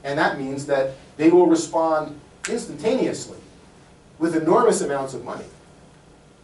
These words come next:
to relatively small differences in macroeconomic conditions. Just like in Europe, where you had, you started with relatively small differences between Germany and Spain, and capital floods into Spain, you had something similar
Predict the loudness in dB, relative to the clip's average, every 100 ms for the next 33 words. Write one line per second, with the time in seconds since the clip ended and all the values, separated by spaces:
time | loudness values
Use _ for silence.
0 | -20 -6 -4 -2 0 4 4 2 -2 -6
1 | -6 -6 0 2 2 0 -6 -10 -6 -4
2 | -6 -10 -14 -10 -8 -8 -12 -10 -8 -8
3 | -10 -8 -8 -8 -12 -14 -16 -18 -10 -6
4 | -2 4 4 4 -4 -6 -2 0 0 -2
5 | -12 -20 -20 -6 4 6 6 2 0 2
6 | 2 2 -2 -12 -12 0 4 6 4 0
7 | -6 0 4 4 2 -6 -10 -6 -2 0
8 | 0 -4 -6 -10 -16 -12 -12 -8 -6 -4
9 | -6 -8 -10 -8 -6 -6 -8 -10 -18 -20
10 | -20 -18 -14 -10 -4 -4 -2 -6 -2 -2
11 | -2 -6 -10 -14 -12 -10 -10 -12 -20 -20
12 | -10 -2 0 0 -4 -4 -6 -6 -4 -2
13 | -2